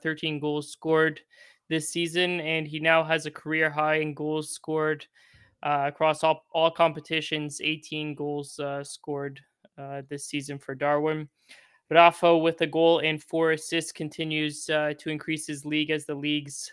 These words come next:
leader in assists, now currently at thirteen, uh, assists. And, uh, all this J J and Rafa and Darwin talk, we forgot about their, uh, another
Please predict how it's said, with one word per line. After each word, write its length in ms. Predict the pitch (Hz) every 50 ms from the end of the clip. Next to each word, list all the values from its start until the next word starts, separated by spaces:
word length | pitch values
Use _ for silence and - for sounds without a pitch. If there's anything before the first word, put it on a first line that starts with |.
| 156
leader 380 | 156 151 147 147 147 147 147 147
in 80 | 147 143
assists, 460 | 147 - - - 160 156 - - -
now 260 | 151 147 147 147 147
currently 420 | 143 - 156 147 147 147 143 143
at 220 | 143 139 139 - _
thirteen, 600 | - 156 151 147 _ - 160 156 156 156 156 151
uh, 260 | 151 151 151 151 147 -
assists. 640 | - 151 151 - - 170 185 185 - - - - _ _ _ _ _ _ _ _ _ _ _ _ _ _ _ _ -
And, 360 | 156 160 165 160 160 147 160
uh, 280 | 156 156 156 156 156 151
all 160 | 160 165 180
this 260 | 170 175 175 170 - -
J 300 | - 170 170 175 170 170
J 400 | 170 165 170 170 170 170 170 160
and 160 | 151 147 143
Rafa 340 | 151 151 151 156 - - 165
and 160 | 156 151 143
Darwin 300 | 151 151 151 151 151 151
talk, 240 | 160 160 156 156 -
we 100 | 156 151
forgot 460 | - - 170 165 156 165 165 160 156
about 280 | 160 - 160 160 160
their, 320 | - 170 156 156 156 156 156
uh, 320 | 151 151 151 151 151 151
another 540 | 151 151 156 156 160 156 156 151 156 151 -